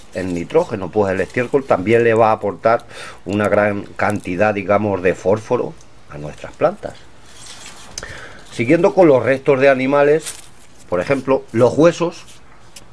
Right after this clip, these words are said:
sabéis que están compuestos por un gran porcentaje de fósforo. Entonces, los huesos de, bueno, los que seáis carnívoros y haga-, os sobren huesos, digamos, de las comidas y demás,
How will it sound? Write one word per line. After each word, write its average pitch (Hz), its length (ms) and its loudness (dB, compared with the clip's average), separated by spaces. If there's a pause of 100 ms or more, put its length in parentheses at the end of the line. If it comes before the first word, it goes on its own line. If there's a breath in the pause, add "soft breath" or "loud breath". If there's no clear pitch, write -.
sabéis 90 240 -6
que 101 80 -8
están 104 220 -4
compuestos 101 600 -4 (460 loud breath)
por 85 120 -2
un 98 120 -4
gran 87 240 -2
porcentaje 87 760 -4 (460 loud breath)
de 80 280 -8
fósforo. 113 440 -2
Entonces, 110 420 -4 (120)
los 82 200 -8
huesos 90 360 -4
de, 80 240 -8
bueno, 76 280 -16 (320)
los 80 120 -12
que 82 260 -6
seáis 87 320 -4
carnívoros 95 720 -4
y 80 480 -8
haga-, 78 260 -6 (560)
os 107 140 -10
sobren 90 380 -6
huesos, 87 400 -2
digamos, 82 420 -6
de 80 100 -6
las 76 140 -8
comidas 90 460 -6
y 101 40 -4
demás, 151 380 -2